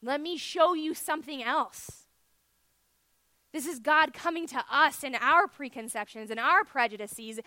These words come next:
and our boxes and slowly opening them and moving us away from them. But when we, like the other disciples and like the people of Jerusalem, cling to our cloaks and our palm branches,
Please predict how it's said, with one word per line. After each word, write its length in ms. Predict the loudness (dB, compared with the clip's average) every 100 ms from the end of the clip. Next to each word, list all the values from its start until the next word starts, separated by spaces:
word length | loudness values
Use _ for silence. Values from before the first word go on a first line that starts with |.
| -16 -10
and 140 | -8 -4
our 400 | 4 6 8 6
boxes 840 | 2 6 6 4 -4 -4 -4 -8 -16 -20 -20 _ -10
and 120 | -8
slowly 720 | -10 -14 -4 -2 -2 -8 -8
opening 500 | -8 -8 -14 -16 -18
them 200 | -20 -20 _ _ _ _ _ _ _ _ -12
and 160 | -10
moving 360 | -8 -10 -10 -10
us 140 | -10
away 340 | -12 -8 -6 -6
from 280 | -10 -16
them. 300 | -18 -20 -20 _ _ _ _ _ _ _ _ _ _ _ _ _ _ _ _ _
But 100 | -2
when 240 | -2 -4 -6
we, 460 | -6 -6 -6 -6
like 260 | -4 -4 -4
the 200 | -10 -4
other 220 | -4 -4
disciples 560 | -10 -6 -6 -6 -8 -10
and 120 | -6
like 160 | -8 -8
the 80 |
people 360 | -10 -8 -6 -8
of 120 | -10
Jerusalem, 560 | -12 -12 -12 -12 -16 -16
cling 500 | -18 -14 -12 -12 -12
to 140 | -4
our 120 | -4
cloaks 480 | -4 _ -4 -4 -6
and 120 | -12
our 100 | -14
palm 460 | -14 -4 -2 -2 -4
branches, 640 | -8 -8 -14 -18 -18 -20